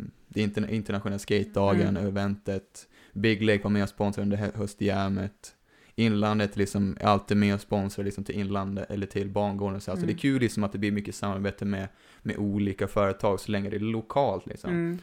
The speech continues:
Speaker 1: Så istället att man går in och tänker att, ja, här kommer liksom en, ett nytt företag, nu ska det vara en jävla ny konkurrent till oss.
Speaker 2: Mm.
Speaker 1: Det är bättre liksom att man går ihop och gör någonting tillsammans. Vi som gör,
Speaker 2: Eller
Speaker 1: vi gör
Speaker 2: hur?
Speaker 1: ju liksom allting i grunden för Östersund.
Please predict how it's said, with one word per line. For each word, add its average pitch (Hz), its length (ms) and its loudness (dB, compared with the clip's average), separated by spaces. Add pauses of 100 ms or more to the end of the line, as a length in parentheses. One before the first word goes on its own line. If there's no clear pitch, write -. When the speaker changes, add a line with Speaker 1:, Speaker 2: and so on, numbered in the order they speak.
Speaker 1:
Så - 120 -4
istället 104 380 4
att 101 100 -4
man 101 100 -2
går 107 140 2
in 110 220 0
och 95 100 -6
tänker 104 440 -2
att, - 280 -10 (600)
ja, 110 300 10
här 104 80 4
kommer 107 280 2
liksom 104 260 4
en, 104 220 4
ett 107 100 -2
nytt 110 260 0
företag, 101 520 4
nu 101 80 2
ska 104 140 -2
det 101 80 4
vara 98 120 0
en 98 60 -2
jävla 98 160 -2
ny 98 200 0
konkurrent 101 600 -2
till 107 120 2
oss. - 360 -2 (100)
Speaker 2:
Mm. 170 280 0 (180)
Speaker 1:
Det - 80 0
är 104 40 4
bättre 104 340 2
liksom 98 260 -2
att 98 120 -4
man 101 120 0
går 104 160 2
ihop 104 420 -2
och 98 60 -4
gör 101 140 0
någonting 98 260 -6
tillsammans. 110 640 -2
Vi 98 120 -6
som 98 140 -6
gör, 110 180 4
Speaker 2:
Eller 160 160 4
Speaker 1:
vi 117 60 4
gör 131 140 8
Speaker 2:
hur? 127 80 4
Speaker 1:
ju 107 60 0
liksom 101 260 -4
allting 98 220 -6
i 104 40 -2
grunden 101 340 -2
för 110 460 2
Östersund. - 600 -4